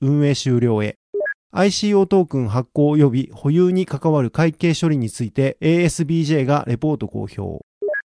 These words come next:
一つ目のニュースは、ローソンがおにぎりの産地証明をブロックチェーンでというニュースです。コンビニ大手ローソンが上海の店舗で販売するおにぎりに使用される米の生産地情報をブロックチェーンで証明する取り組みをしていたことが三月十七日に分かりました。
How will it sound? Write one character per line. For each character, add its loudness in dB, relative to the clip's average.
一 -2
つ -4
目 4
の 4
ニ 4
ュ 4
ー 4
ス -2
は、 4
ロ 4
ー 2
ソ -2
ン 0
が 0
お 2
に 2
ぎ 0
り 0
の 0
産 -2
地 -14
証 0
明 2
を 0
ブ -2
ロ 2
ッ -4
ク -20
チ -4
ェ 0
ー 0
ン -2
で -2
と -2
い 0
う -2
ニ -4
ュ -4
ー -10
ス -16
で -2
す。 -12
コ 4
ン 0
ビ 0
ニ 4
大 6
手 2
ロ 4
ー 2
ソ -2
ン -2
が 2
上 0
海 2
の 0
店 2
舗 0
で 2
販 0
売 2
す -6
る 4
お 2
に 2
ぎ 0
り 0
に -2
使 -4
用 2
さ -2
れ 0
る 2
米 2
の 2
生 0
産 -2
地 -6
情 2
報 0
を 0
ブ -4
ロ 2
ッ -4
ク -20
チ -2
ェ 0
ー 0
ン -2
で 2
証 0
明 2
す -4
る 0
取 -2
り -20
組 -2
み 0
を 0
し -6
て -2
い 0
た -2
こ -8
と -4
が 0
三 -2
月 -4
十 0
七 -8
日 -2
に 2
分 2
か -2
り -4
ま -4
し -12
た。 -8